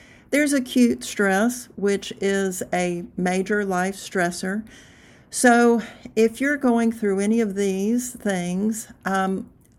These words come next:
let me assure you that there are some simple behaviors, and then you add the holiday season on top of that. There are some simple behaviors that you can do to reduce the stress in your life.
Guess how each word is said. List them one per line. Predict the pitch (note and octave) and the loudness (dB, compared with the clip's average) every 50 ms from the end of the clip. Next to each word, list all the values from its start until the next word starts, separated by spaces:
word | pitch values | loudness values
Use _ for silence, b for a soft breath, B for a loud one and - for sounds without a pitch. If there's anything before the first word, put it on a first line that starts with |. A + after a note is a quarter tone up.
| _ - | _ -8
let | G3 F#3+ G3+ A3+ B3+ - - | -4 0 0 0 0 2 2
me | B3 A#3+ A#3 A3+ | 2 2 2 2
assure | G#3 G3 F3+ - - G#3+ G3+ G#3 G#3 | 0 -2 -4 -4 -4 -2 0 0 0
you | G#3+ A3+ A#3+ B3 A#3+ | 0 0 2 0 2
that | A3+ G3 F#3+ - - B B B B B B B | 0 -2 -4 -4 -10 B B B B B B B
there | - F#3+ F#3 - - - | 0 2 2 0 0 -2
are | F3+ F3+ G3 G#3+ A3+ A#3 | -2 2 2 2 2 2
some | A3 - - F3 E3 | 0 -2 -4 -6 -6
simple | - - - - A3 A#3 A#3 - B3 B3 A#3+ | -6 -6 -4 0 0 0 2 4 4 4 4
behaviors, | A#3+ A3 G#3+ - G#3+ G3+ G3+ G#3 G#3+ F#3+ - D#3 D3 - - F3 - - B B B B B B B B B B B B B _ _ _ - | 2 0 -2 -2 -2 0 2 2 0 0 0 -2 -2 -4 -6 -8 -10 -14 B B B B B B B B B B B B B _ _ _ 0
and | G3+ G#3 G3+ | 2 4 6
then | A3 A3+ A3 A3 | 6 6 6 4
you | G#3+ G3+ - - - | 2 2 0 0 0
add | G3+ G3+ G#3 G#3 G#3+ G3 | 2 2 4 2 2 0
the | F#3 G3 | -2 -4
holiday | G3 - G3 G3+ G3+ G#3 G3+ G3 F#3 | -4 -4 -2 -2 0 0 0 0 -2
season | F#3 F#3 - G#3+ G#3+ G3 F#3+ F3 | -2 0 0 2 2 2 0 -2
on | E3 E3 E3+ | -4 -4 -6
top | - - G#3 G#3 A3+ A#3+ - | -4 -2 0 0 0 0 -2
of | - C#3+ | -6 -4
that. | C#3+ C#3+ B2+ G#2 - - - | -2 -2 -2 -4 -4 -6 -4
There | F3+ G3+ G3 | -2 0 2
are | F#3+ F#3+ | 2 0
some | F#3 - F#3+ F#3 | -2 -4 -6 -6
simple | F#3 - A#3 A3+ A#3 B3 B3 | -4 -2 -2 0 0 0 0
behaviors | B3 A#3 G3+ F#3 F3+ F3+ F3 E3+ F3+ F#3 F#3 F#3 | 0 0 -2 -2 -2 -2 -2 -2 -2 -4 -4 -4
that | - - | -6 -4
you | - F#3 F#3 | -2 -2 -2
can | F#3 - B3 G3+ G3 | -2 -2 -2 0 2
do | G#3 B3 A#3+ A3+ F#3+ F3 E3+ E3+ F3 F3 B B B B B B B B B B | 4 4 4 4 2 0 -2 -4 -6 -8 B B B B B B B B B B
to | - - G#3+ G#3 F#3+ | 0 4 4 4 4
reduce | F3 F#3 F3+ E3+ E3 E3 G3 G3+ G#3+ A3+ A#3 A#3+ A#3 - | 2 0 -2 -2 -2 2 4 6 6 6 4 2 -2 -4
the | - - A#3 | -2 -2 -2
stress | A3+ - - - F#3+ F3 E3+ E3+ E3+ - - | -2 -4 -4 -2 0 0 0 0 -2 -6 -8
in | - - F3+ F3 | -6 -4 -4 -2
your | F3 E3 E3+ | -2 -4 -4
life. | E3+ F3+ G#3+ A#3+ A#3+ G3 - - - - | -2 -2 0 0 0 0 -2 -6 -10 -18